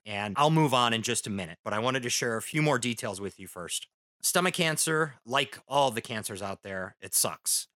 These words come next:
Stomach cancer specifically is the fifth most common cancer in the world. It's the third deadliest cancer in the world.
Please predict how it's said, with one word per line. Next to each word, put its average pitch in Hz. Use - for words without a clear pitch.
Stomach 143
cancer 143
specifically 156
is 131
the 127
fifth -
most 123
common 170
cancer 147
in 135
the 127
world. 120
It's 131
the 143
third 151
deadliest 127
cancer 98
in 90
the 87
world. 85